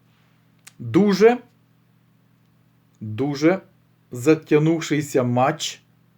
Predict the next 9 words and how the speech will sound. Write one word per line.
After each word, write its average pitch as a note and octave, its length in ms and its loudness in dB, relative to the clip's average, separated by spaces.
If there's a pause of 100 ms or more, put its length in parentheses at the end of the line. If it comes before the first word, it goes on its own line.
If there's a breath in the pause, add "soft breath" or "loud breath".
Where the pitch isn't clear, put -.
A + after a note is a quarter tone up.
(720)
Е, A2 800 -2
якщо D#3 340 2
б D#3+ 60 0
ми E3 120 2
тоді D#3 400 4 (180)
ставили C3+ 640 2 (280 loud breath)
на C#3+ 300 2 (180)
тотал, E3 600 4 (1300)
навіть C#3+ 520 -2